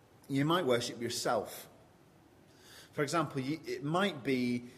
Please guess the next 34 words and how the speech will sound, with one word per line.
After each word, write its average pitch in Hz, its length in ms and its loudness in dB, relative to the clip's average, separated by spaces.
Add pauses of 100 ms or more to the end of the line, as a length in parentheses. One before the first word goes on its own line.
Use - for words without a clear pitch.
(160)
your 127 200 6
goal 165 380 6
in 127 100 4
life 113 500 0
to - 100 -8
become 127 500 -2
famous. 113 640 0
That's - 280 -4
what 131 100 -2
you 120 120 -2
want. 101 380 -2 (440)
That's 165 260 2
what 156 100 0
you 135 160 4
live 131 360 6
and 120 160 0
long 113 220 4
for, 98 240 -2
fame. 95 580 -2 (1120)
Because 135 360 -2
number 190 340 2
one 151 280 6
in 131 120 2
your 147 220 2
mind 110 580 0 (140)
is 104 300 -4
you. 104 340 -4 (3750)
You 175 260 0
want 131 260 4
to 135 100 -4
be 117 140 -2
worshipped 113 540 2
by 107 180 2
others. 87 480 -4